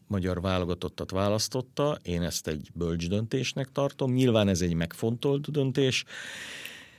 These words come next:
Nyilván voltak érvek és ellenérvek. <clears throat> Itt ugye nem arról van szó, ezt a, a múltkor is, amikor erről beszéltünk, mindketten megállapítottuk, hogy mintha egy klubcsapatot választana az ember. Tehát ez nem elsősorban szakmai kérdés, hogy most jobb-e a Real Madridba vagy a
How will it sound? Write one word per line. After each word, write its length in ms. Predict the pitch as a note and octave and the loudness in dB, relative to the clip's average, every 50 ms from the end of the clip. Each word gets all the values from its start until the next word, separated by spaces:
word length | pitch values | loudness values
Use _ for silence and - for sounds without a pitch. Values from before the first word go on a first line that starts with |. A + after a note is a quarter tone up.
| - - - | -10 0 4
Nyilván 340 | C#3+ D#3 D#3 D3 D3+ C#3+ | 8 10 12 12 12 12
voltak 420 | C3 D3 D3 C3+ A#2 C3+ A#2 - - | 12 12 10 10 10 8 6 4 4
érvek 420 | C#3 C#3 C3+ B2 A#2 A#2 G#2+ - | 4 6 6 8 8 6 6 6
és 160 | A#2+ G2+ - | 6 6 6
ellenérvek. 720 | B2+ B2+ C3 C#3 C#3 C3+ C3 B2+ B2 A#2 A#2+ A#2 - - - _ _ | 6 8 8 8 8 8 8 8 8 8 8 6 6 4 -2 _ _
<clears throat> 400 | - F3 G3+ F3 E3+ D#3 D3+ - | 10 12 12 12 12 12 8 6
Itt 240 | - D#3+ D3+ - - | 6 6 6 6 6
ugye 140 | C#3+ D3 D#3 | 6 8 8
nem 140 | F3+ F#3+ F3+ | 8 10 10
arról 280 | D#3 C#3+ C#3 C#3 B2+ | 10 10 10 10 10
van 180 | A#2+ B2+ B2 A2+ | 10 10 8 8
szó, 240 | - - C3+ C3+ C3 | 8 6 8 8 6
ezt 180 | A2+ - - | 6 6 6
a, 160 | B2+ A#2+ G#2+ F#2 | 6 6 4 4
a 120 | - C3 A#2+ | 2 2 4
múltkor 320 | A#2+ C#3+ C#3+ C3 - B2+ | 6 6 6 4 4 4
is, 80 | A2+ G#2 | 4 4
amikor 160 | G#2+ G2 A2 | 6 6 8
erről 180 | A2+ A#2 A#2 A2 | 8 10 10 8
beszéltünk, 680 | G2+ A2+ G#2+ - - A2+ G#2 G2 - G#2+ G2+ F#2+ G2 - G#2 G2+ G#2 E2 - | 8 6 6 6 6 4 4 4 4 4 4 4 4 2 2 2 2 2 0
mindketten 600 | - A2 A2 A2+ G2+ - - G2+ F#2 - - F#2+ | 0 2 2 2 2 2 2 2 2 2 2 4
megállapítottuk, 840 | F#2+ G2+ G2 G2+ G2+ G2 G2+ F#2 - F#2 - G2+ F#2+ - G#2+ G2 G2 | 4 4 6 6 6 4 4 2 0 -2 -2 -2 -2 -2 -4 -4 -2
hogy 200 | - G2+ G2 F2+ F2+ | 2 2 2 4 4
mintha 220 | G#2+ G#2 - A2 | 4 4 4 4
egy 100 | G#2 F2 | 2 2
klubcsapatot 640 | - - B2+ A#2 - - F#2+ E2+ - F2+ - F2+ E2+ - | 2 0 0 0 2 0 0 0 0 0 -2 -2 -2 0
választana 580 | F2+ F2 F2 E2 E2 - - - E2+ E2+ E2+ | 2 2 2 2 2 0 -2 -2 -2 0 0
az 80 | E2 D#2+ | 0 0
ember. 380 | F2 E2+ E2+ D#2+ C#2+ A#1+ - | 0 0 0 0 0 -2 -2
Tehát 220 | - - C#2+ C#2 - | -2 -4 -4 -2 -2
ez 80 | F2 | 0
nem 160 | G2 B2+ C3+ B2+ | 2 2 4 6
elsősorban 640 | A#2+ A#2 G#2+ - A2+ G2 F#2 G#2 G2+ G2 G2 F#2+ | 6 6 4 4 2 2 2 2 2 4 4 2
szakmai 480 | F#2 - A2 G2+ - - F#2+ E2+ D#2+ D#2 | 2 0 0 -2 -2 -2 -2 -2 -2 -2
kérdés, 500 | - - A#2 A#2+ A#2 A2 A2 G#2 F#2 - | 0 2 4 4 4 4 4 2 2 2
hogy 80 | F2 F2 | 0 -2
most 120 | E2+ E2+ | 0 2
jobb-e 260 | G2+ A2 G#2 F#2 F2 | 2 2 4 4 4
a 40 | E2+ | 4
Real 260 | F2+ F#2+ G2 F#2+ E2+ | 4 4 4 4 4
Madridba 480 | E2 F2+ F2+ F2 F#2+ F#2 F2 F2 F#2 F2+ | 2 2 0 0 0 0 0 2 2 2
vagy 160 | F2+ F2 E2+ | 2 2 2
a 140 | E2+ E2+ | 0 -2